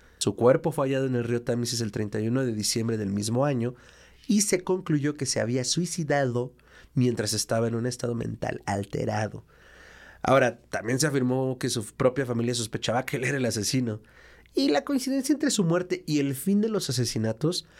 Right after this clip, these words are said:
fortaleció la teoría de su culpabilidad, llevándolo a ser un candidato muy, muy popular entre quienes estudian el caso.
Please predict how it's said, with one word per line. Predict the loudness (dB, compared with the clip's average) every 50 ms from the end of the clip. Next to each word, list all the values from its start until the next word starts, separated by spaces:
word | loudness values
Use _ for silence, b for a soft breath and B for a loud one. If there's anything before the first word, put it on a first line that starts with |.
| B B B B B
fortaleció | -2 0 0 2 2 0 0 0 0 0 0 0 0 0
la | 0 -2 -2
teoría | -2 -2 0 0
de | 0 0
su | 0 -2 -4 -4
culpabilidad, | -4 -2 0 0 0 0 0 -2 0 0 -2 -2 -2 -2 -4 -2 0 2 0 0 0 -2 b b b b b b b b b b
llevándolo | 4 4 6 6 4 4 4 2 0 0 0
a | -2
ser | -2 -2 0 -2
un | -2 -2
candidato | -2 -4 -2 -2 -2 -2 -2 -4 -6 -6
muy, | -6 -2 0 2 2 4 4 4 4 4
muy | 2 2 0
popular | 2 0 -6 -4 -2 0 0 2 2 0
entre | -2 -4 -6 -8
quienes | -6 -4 -4 -2 -2
estudian | -4 -4 -4 -4 -4 -2 -2 -4
el | -6 -8 -8
caso. | -8 -4 -2 -2 -2 -2 -4